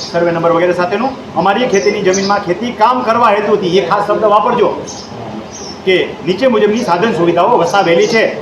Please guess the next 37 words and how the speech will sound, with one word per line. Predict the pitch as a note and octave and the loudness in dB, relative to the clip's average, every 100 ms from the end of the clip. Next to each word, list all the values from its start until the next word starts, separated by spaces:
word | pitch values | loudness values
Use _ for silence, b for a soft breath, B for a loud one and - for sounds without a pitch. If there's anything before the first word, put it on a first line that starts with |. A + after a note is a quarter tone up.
| - F#3+ | -4 -2
જેટલી | A3 B3+ | 0 0
હોય | B3 A3 | 2 2
એટલી | F#3+ | 2
ક્રમશઃ | G3+ A#3 A3+ A3+ | 2 0 0 0
લખો. | A#3+ B3+ - - | 2 0 -2 -4
મશીનની | D#3+ F#3 G3 G3 | -4 -2 0 2
હોય | F#3+ | 2
એટલી, | F3 B2 D#3+ D#3 | 2 0 -6 -4
દસ | E3+ F#3 F3+ | -2 0 0
વર્ષોનું | F3+ F#3 F#3 | 0 0 0
મશીન | F#3 F3+ - - - | 0 0 -2 -6 -8
અથવા | - F3 F3 | -2 2 2
મોટર, | F3+ C#3+ - - E3+ | 2 0 -2 -4 0
જે | G3 | 0
લખાવવું | F3 F3 E3+ | 2 2 2
હોય | E3 | 0
તે | F3+ D#3+ | 0 2
વિગત | F3+ - | 0 -2
સાથે | C#3 A#2 | -4 -4
લખો. | A2 G#2 - - E3+ | -6 -8 -10 -4 0
એચ | G#3 | 0
ડી | G3+ G#3 | 0 -2
પી | G3+ | 0
આઈ | G3 F#3 | 2 2
પાઇપલાઇન | F3+ F#3+ D3 - | 2 0 -2 0
દાટેલી | - F#3+ F#3 F#3 | -2 0 4 4
હોય | F3+ | 4
તો | F3+ | 4
એ, | F3+ E3+ G#2+ - - - F3 | 4 2 -2 -8 -10 -4 -2
એ | |
તમે | F3 D#3+ | 0 0
લખાવી | E3 D#3 C#3 | 0 -2 -2
શકો. | D3+ F#3 - - - F3 | -4 -4 -6 -12 -6 -4
કેટલા | F#3 G3+ | 0 2
ફૂટ | F#3+ F3 | 2 0
દાટેલી | F#3+ G3 G3 | 0 2 2
છે | F3+ | 2